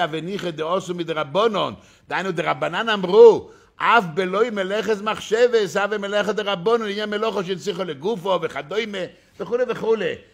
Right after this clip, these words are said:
יש פטורים, אבל יש חיובי דרבנן. אבל אם אני מסעסק מפקיע ממעשה עבירה, זה כלום, זה אפס.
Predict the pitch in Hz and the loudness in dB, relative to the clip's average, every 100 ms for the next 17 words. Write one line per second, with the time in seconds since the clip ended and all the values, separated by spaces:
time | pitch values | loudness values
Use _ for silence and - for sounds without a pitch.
0 | _ - 226 285 - - 254 247 294 277 | _ -2 2 2 2 -6 -2 -2 -2 -2
1 | 214 202 220 - 220 233 240 233 226 196 | -2 0 -2 -4 -6 2 2 2 0 6
2 | 262 262 202 139 - - 135 160 208 269 | 8 8 6 0 -8 -12 -4 -2 -2 -2
3 | 269 233 - 165 - 202 196 196 185 185 | -4 -6 -10 -20 -14 -6 -4 -4 -6 -14
4 | 175 180 175 180 175 196 240 214 214 196 | -20 -18 -10 -8 -6 0 0 0 -2 -2
5 | 175 - 247 226 208 240 220 220 196 233 | -4 -2 -2 0 0 0 0 -4 0 0
6 | 269 262 247 202 285 311 277 - 285 - | 2 -2 -4 -8 -6 -6 -4 -4 -4 -2
7 | 269 | -4